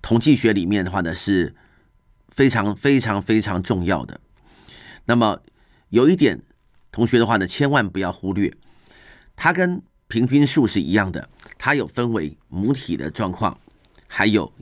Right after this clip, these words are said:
样本的状况。那两个的符号，各位同学要注意的是，母体标准差，我们用的是 sigma，样本标准差，我们用的是 S，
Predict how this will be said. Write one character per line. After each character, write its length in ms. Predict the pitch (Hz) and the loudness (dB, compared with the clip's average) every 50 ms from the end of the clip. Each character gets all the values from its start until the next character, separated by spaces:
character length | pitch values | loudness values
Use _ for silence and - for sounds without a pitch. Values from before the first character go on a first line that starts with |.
| - - | -8 -2
样 260 | 147 170 165 135 104 | 0 2 2 2 0
本 140 | 92 87 67 | -4 -6 -10
的 80 | 65 | -8
状 180 | 78 101 87 80 | -8 -6 -8 -8
况。 240 | 85 101 90 - - _ _ _ _ - - - - - _ _ _ | -6 -8 -8 -8 -8 _ _ _ _ -20 -20 -20 -20 -20 _ _ _
那 100 | 185 196 | 0 2
两 180 | 156 135 95 | 2 2 0
个 140 | 90 92 104 | -2 -4 -2
的 240 | 101 107 82 - _ _ _ _ _ _ _ _ _ _ _ _ _ _ _ _ _ _ _ _ _ _ _ | -2 -2 -4 -6 _ _ _ _ _ _ _ _ _ _ _ _ _ _ _ _ _ _ _ _ _ _ _
符 280 | - - - - 80 - | -16 -14 -12 -8 -6 -4
号， 320 | 127 143 156 104 - - _ _ _ | 0 0 0 -2 -2 -8 _ _ _
各 140 | - 110 110 | -2 0 2
位 80 | 104 | 2
同 180 | - 101 92 90 | 0 -2 -6 -6
学 160 | - 95 90 | -2 0 0
要 140 | 92 92 92 | 0 0 -2
注 240 | 92 - 131 110 98 | -2 0 0 2 2
意 100 | 90 80 | 0 0
的 100 | - 71 | -4 -6
是， 280 | - - - 80 - - - - - - _ _ | -6 -6 -6 -6 -6 -8 -18 -20 -20 -20 _ _
母 240 | 104 123 156 190 | 4 6 6 6
体 260 | 196 - - - 98 85 | 4 2 -2 -2 -2 0
标 220 | - 127 123 131 | 2 2 2 2
准 160 | 127 104 80 | 0 -2 -6
差， 300 | 73 - 110 104 98 - _ _ _ _ _ _ _ _ _ _ _ | -4 -4 -4 -4 -4 -6 _ _ _ _ _ _ _ _ _ _ _
我 120 | - 85 82 | -8 -6 -4
们 160 | 73 95 107 | -2 0 2
用 140 | 120 110 98 | 2 2 0
的 100 | 82 82 | -2 -4
是 220 | - - 90 87 | -6 -6 -6 -6
sigma， 480 | - - - - 120 113 117 95 71 - _ _ _ _ _ _ _ _ _ _ _ _ _ _ _ _ _ - _ _ _ _ _ _ _ _ _ _ _ - - - - - _ _ _ _ _ _ _ _ | -6 -8 -2 -2 0 0 0 -2 -4 -8 _ _ _ _ _ _ _ _ _ _ _ _ _ _ _ _ _ -20 _ _ _ _ _ _ _ _ _ _ _ -20 -20 -20 -20 -20 _ _ _ _ _ _ _ _
样 280 | 151 190 220 202 180 | 0 2 2 2 2
本 140 | - 117 101 90 | 0 0 0 0
标 140 | 123 120 | 0 0
准 140 | 107 107 92 | 0 0 -2
差， 240 | 87 98 107 98 - - | 0 -2 -4 -4 -4 -6
我 80 | 85 | -8
们 120 | 69 80 101 | -6 -2 -2
用 120 | 104 98 | -2 -2
的 80 | 87 80 | -2 -4
是 160 | 78 - 92 | -4 -6 -6
S， 480 | - - - - - - - - - | -6 -4 -6 -6 -4 -6 -8 -8 -10